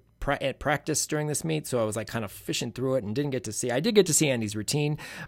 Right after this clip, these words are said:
but thank you to Anna for posting it, uh, on her Facebook. That's how I saw it because I missed it when I was watching. But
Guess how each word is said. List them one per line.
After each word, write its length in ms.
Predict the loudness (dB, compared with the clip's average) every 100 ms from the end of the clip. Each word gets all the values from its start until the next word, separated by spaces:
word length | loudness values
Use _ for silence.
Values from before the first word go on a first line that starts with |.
| 0
but 220 | 2 4
thank 220 | 2 2
you 80 | -2
to 240 | -4 0
Anna 320 | 4 6 4 0
for 140 | 0
posting 420 | 2 2 2 0
it, 120 | 0
uh, 280 | -2 -4 -2
on 160 | -2 -2
her 200 | -2 -6 -8 4
Facebook. 480 | 6 6 2 0 0
That's 180 | 0
how 140 | 2 2
I 60 |
saw 280 | 4 6 6
it 100 | 4
because 200 | 0 -2
I 80 | 0
missed 260 | 2 2 0
it 80 |
when 120 | -2 0
I 40 |
was 100 | 0
watching. 360 | 0 0 -2 -4 -10 -14 -4 4
But 240 | 6 6